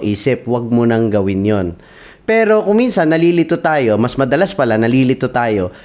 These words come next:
sa mga bagay na parehong mabuti o kaya naman ay mabuti at mukhang mabuti. Sa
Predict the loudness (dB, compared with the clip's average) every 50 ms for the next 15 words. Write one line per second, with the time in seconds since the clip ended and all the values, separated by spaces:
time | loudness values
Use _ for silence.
0 | -18 -10 -4 -2 -2 0 0 0 0 0 0 -2 -2 0 0 0 0 0 0 0
1 | -2 -2 -2 -4 -2 -2 0 0 2 2 2 2 0 0 2 0 0 2 0 -2
2 | 0 0 0 0 0 0 2 2 2 2 2 0 0 0 0 -2 -4 -4 -2 -2
3 | 0 0 0 -2 -4 -6 -14 -20 -14 -6 -4 -2 -2 2 2 0 0 2 0 -2
4 | -2 -2 -4 -6 -10 -8 -4 -2 0 0 0 0 -2 -2 0 2 2 2 0 0
5 | 0 -2 -2 0 0 -2 -2 -2 -6 -10 -20 -20 -20 -20 -20 _ _ -14 -10 -6
6 | -4 -2